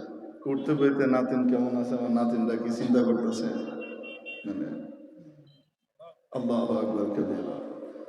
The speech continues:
তো মেরে মুহতারাম দোস্ত, আজিজ ও বুজুর্গ, সোজা কিন্তু হতেই হবে। বুদ্ধি থাকলে আগে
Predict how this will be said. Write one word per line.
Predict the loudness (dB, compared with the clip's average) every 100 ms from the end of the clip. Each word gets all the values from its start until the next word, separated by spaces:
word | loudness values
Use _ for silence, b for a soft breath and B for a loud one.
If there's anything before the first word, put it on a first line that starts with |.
| -6
তো | 2
মেরে | 6 8 8
মুহতারাম | 6 4 4 6 8
দোস্ত, | 8 10
আজিজ | 8 8 6 4 4
ও | 4
বুজুর্গ, | 4 4 4 0 -2 -4 -6 -6 -8 -8 -12 -14 -16 -18 -18 0
সোজা | 4 6 6
কিন্তু | 4 4 6
হতেই | 6 6 6
হবে। | 6 4 2 0 -2 -4 -6 -8 -10 -12 -12 -14 -18 -20 -20 -16 0
বুদ্ধি | 0 2 4
থাকলে | 4 6 4
আগে | 4 4